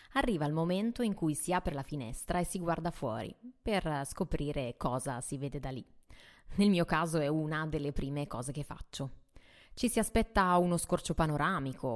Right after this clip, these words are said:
uno skyline, magari il mare, le montagne, il lago, un frammento poetico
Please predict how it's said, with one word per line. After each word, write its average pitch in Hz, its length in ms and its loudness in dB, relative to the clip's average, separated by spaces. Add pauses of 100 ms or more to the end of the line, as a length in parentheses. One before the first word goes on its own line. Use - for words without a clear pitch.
uno 160 200 4
skyline, 143 800 0
magari 156 380 2
il 143 80 2
mare, 139 500 2
le 131 100 0
montagne, 139 680 0
il 135 160 -2
lago, 143 480 2
un 135 120 -4
frammento 180 500 2
poetico 165 720 2